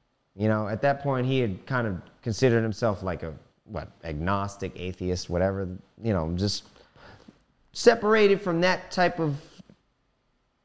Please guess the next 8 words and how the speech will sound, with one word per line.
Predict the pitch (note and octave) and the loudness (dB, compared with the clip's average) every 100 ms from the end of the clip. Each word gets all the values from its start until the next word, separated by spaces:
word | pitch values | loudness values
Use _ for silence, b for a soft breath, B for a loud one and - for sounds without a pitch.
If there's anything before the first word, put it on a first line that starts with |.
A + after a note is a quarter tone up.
| _ - | _ -2
interfacing | E3+ E3 - D#3 D3+ D#3 | 0 2 2 2 2 -2
with | C3 - | -4 -6
spirituality, | - D#3 D3 D3 C3 B2+ B2+ B2+ | -2 2 2 2 0 2 2 0
whatever. | A2+ A#2 C3+ C3+ | 0 2 2 2
He | C3 C3 | 0 -2
just, | B2 - - | -4 -6 -10
you | - D3 | 0 4
know, | B2+ B2 | 4 2